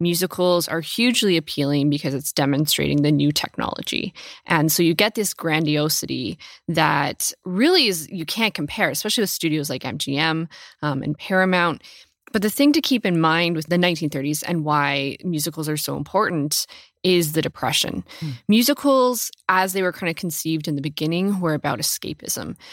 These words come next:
Speaker 1: The people who were going to spend pretty much all the disposable income that they had to go see a movie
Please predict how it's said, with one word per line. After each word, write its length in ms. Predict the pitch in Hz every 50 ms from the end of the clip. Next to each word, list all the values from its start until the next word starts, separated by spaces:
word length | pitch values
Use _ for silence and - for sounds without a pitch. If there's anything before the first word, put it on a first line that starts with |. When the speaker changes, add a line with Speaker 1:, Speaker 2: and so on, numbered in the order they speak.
| - - -
Speaker 1:
The 60 | 175
people 280 | - - 240 233 269 269
who 80 | 254
were 180 | 277 254 240 226
going 440 | 202 165 175 160 160 165 165 170 175
to 100 | - 170
spend 540 | - - - 165 156 156 151 151 160 147 151
pretty 140 | - 254 262
much 200 | 254 240 - - -
all 240 | - 175 170 165 170
the 120 | 160 160 135
disposable 440 | 151 151 - - 151 151 147 151
income 300 | - 151 151 147 - 156
that 120 | 147 143 -
they 100 | - 156
had 400 | 147 - 190 202 220 208 170 156
to 60 | 170
go 100 | 156 147
see 240 | 147 - - 175 180
a 60 | 196
movie 480 | 190 165 156 151 151 143 143 143 151